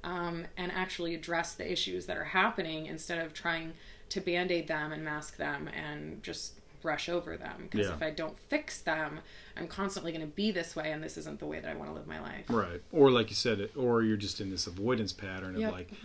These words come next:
Speaker 2: "I'm just sitting in my house, hanging out, not whatever,"
Speaker 1: Yep.
Speaker 2: and then life's just kinda passing me by, and I don't get to participate in things that are, that could be enjoyable, but I'm just not allowing myself to, to do that part. So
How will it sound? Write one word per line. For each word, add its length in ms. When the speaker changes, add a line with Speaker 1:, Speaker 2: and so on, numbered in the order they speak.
Speaker 2:
"I'm 160
just 220
sitting 180
in 80
my 120
house, 340
hanging 260
out, 320
not 300
whatever," 500
Speaker 1:
Yep. 140
Speaker 2:
and 80
then 320
life's 380
just 220
kinda 180
passing 460
me 80
by, 380
and 180
I 100
don't 380
get 240
to 160
participate 640
in 100
things 220
that 100
are, 240
that 180
could 160
be 120
enjoyable, 500
but 180
I'm 100
just 240
not 260
allowing 360
myself 460
to, 360
to 120
do 180
that 240
part. 280
So 200